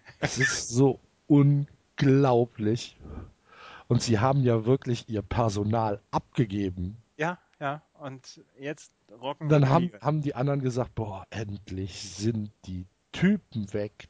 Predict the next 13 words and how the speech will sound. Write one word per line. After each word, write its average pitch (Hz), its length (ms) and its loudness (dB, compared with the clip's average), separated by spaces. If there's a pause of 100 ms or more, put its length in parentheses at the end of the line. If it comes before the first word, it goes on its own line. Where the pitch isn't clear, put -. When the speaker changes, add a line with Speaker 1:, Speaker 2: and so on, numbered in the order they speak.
Speaker 1:
die 107 100 -6
uns 107 220 -6
hier 117 140 2
Speaker 2:
Ja. 113 40 4
Speaker 1:
die 110 140 -4
Payroll 143 640 2
versauen." 110 680 -2 (1200)
Und 117 100 2
jetzt 123 240 2
können 123 160 0
wir 110 120 -2
Gas 98 300 -4
geben. 90 360 -8